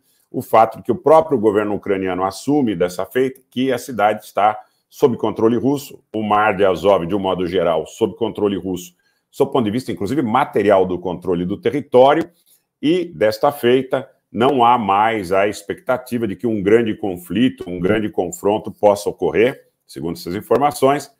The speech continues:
na planta siderúrgica. Uma planta siderúrgica que teria bunkers. Repito, nós devemos ter acesso a essa informação nos próximos dias ou nas próximas horas, prontos para resistir, inclusive a ataques nucleares, químicos e biológicos.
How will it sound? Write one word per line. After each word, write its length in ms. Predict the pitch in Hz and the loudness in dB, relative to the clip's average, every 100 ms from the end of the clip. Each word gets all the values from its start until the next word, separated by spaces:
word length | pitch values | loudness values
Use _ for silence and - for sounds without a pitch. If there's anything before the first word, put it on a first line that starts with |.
| _ _ | _ _
na 240 | 92 123 143 | 2 4 4
planta 340 | 131 131 123 | 4 2 2
siderúrgica. 680 | 113 117 113 82 67 - - | -4 0 0 0 -4 -10 -8
Uma 160 | 98 107 | -6 0
planta 260 | 127 120 | 0 -2
siderúrgica 580 | 117 110 110 107 87 92 | -6 0 0 0 -6 -12
que 120 | - | -14
teria 340 | 92 107 123 123 | -6 -2 0 0
bunkers. 600 | 95 95 - - - _ _ _ | 0 -2 -4 -16 -20 _ _ _
Repito, 480 | - 113 - 101 - | -2 0 0 -4 -4
nós 180 | 85 87 | -8 -4
devemos 260 | 90 101 98 | -2 -4 -2
ter 100 | 107 | -2
acesso 420 | 92 - 104 92 | 0 0 0 0
a 20 | |
essa 100 | - | -10
informação 520 | 87 - 85 87 92 | -12 -8 -8 -6 -8
nos 120 | 82 - | -8 -4
próximos 500 | 95 87 92 85 73 | -4 -2 -6 -10 -4
dias 300 | 113 131 92 | 0 2 2
ou 100 | 90 | -4
nas 160 | 87 | -6
próximas 520 | - 92 - 104 104 | -2 -4 -2 -4 0
horas, 300 | 120 135 139 - _ _ _ _ | 2 2 0 -10 _ _ _ _
prontos 280 | - 147 156 | 6 6 6
para 140 | - 120 | -2 -2
resistir, 600 | 113 95 87 - 147 - | -2 -4 -6 -4 -4 -6
inclusive 480 | 104 - 92 120 127 | -10 -6 -2 0 2
a 100 | 110 | 2
ataques 400 | 92 101 98 85 | 2 -2 -2 -8
nucleares, 640 | 90 87 85 110 127 95 | -10 -4 2 4 4 -2
químicos 640 | - 113 117 90 - 71 73 | -10 -8 -6 -8 -12 -16 -12
e 60 | |
biológicos. 720 | 80 120 139 131 139 139 - | -4 2 4 4 2 -4 -16